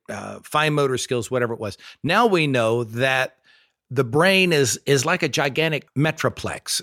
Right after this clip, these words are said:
in a sense, a gigantic map, and that if a certain part of it gets injured, there's workarounds that the brain naturally builds around.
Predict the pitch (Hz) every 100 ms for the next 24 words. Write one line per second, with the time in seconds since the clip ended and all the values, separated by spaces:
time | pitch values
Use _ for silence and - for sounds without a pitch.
0 | - 110 95 - 95 - 123 113 135 131
1 | 143 120 - 117 113 101 - - _ -
2 | - - - 131 127 127 127 120 120 -
3 | 180 190 175 - 175 185 147 120 - 127
4 | - - 220 208 120 113 107 - _ _
5 | _ _ _ _ _ - 127 139 - 139
6 | 196 - 139 120 117 117 - 120 120 110
7 | 135 131 127 131 127 123 120 92 147 151
8 | 135 110 98 78 62